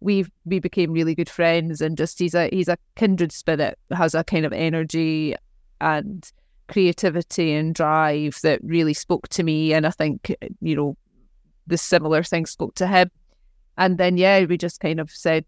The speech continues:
"W-, we can do this better, and we can create an agency, a marketing agency that has a different type of culture, that doesn't drive its team into the ground,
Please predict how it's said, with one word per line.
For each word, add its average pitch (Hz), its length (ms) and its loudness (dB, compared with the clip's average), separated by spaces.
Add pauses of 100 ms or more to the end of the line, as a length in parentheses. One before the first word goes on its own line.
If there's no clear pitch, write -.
"W-, 156 180 -12
we 175 160 -4
can 170 160 -14
do 165 140 -4
this 160 160 -6
better, 165 460 2
and 156 360 -4
we 175 140 -2
can 156 380 -6 (260)
create 185 320 2
an 160 140 0
agency, 156 840 -4 (460)
a 165 60 -2
marketing 170 400 0
agency 170 380 -2
that 160 120 -2
has 180 160 -4
a 156 60 -2
different - 360 -6
type 165 240 0
of 135 60 -6
culture, 160 440 0
that 147 140 -2
doesn't 156 260 -4
drive 160 340 2
its - 160 -8
team 165 220 -4
into 151 280 -4
the 160 80 -2
ground, 160 640 0